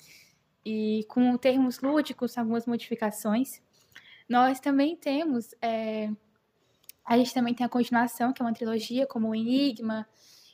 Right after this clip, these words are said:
é, e os livros de poesia, como As Tardes, Poeta Fui, Hora Direis. Então, assim, ele realmente foi um homem muito diverso. Sobre,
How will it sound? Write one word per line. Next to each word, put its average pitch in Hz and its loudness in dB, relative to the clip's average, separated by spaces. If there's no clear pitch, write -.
é, 208 2
e 226 2
os 220 0
livros 214 -2
de - -14
poesia, 240 2
como 233 -4
As 226 -6
Tardes, 247 0
Poeta 226 -6
Fui, 233 -6
Hora 220 -4
Direis. 220 -2
Então, 247 -2
assim, 247 2
ele 254 2
realmente 262 2
foi 269 0
um 247 2
homem 247 2
muito 254 -2
diverso. 277 0
Sobre, 294 0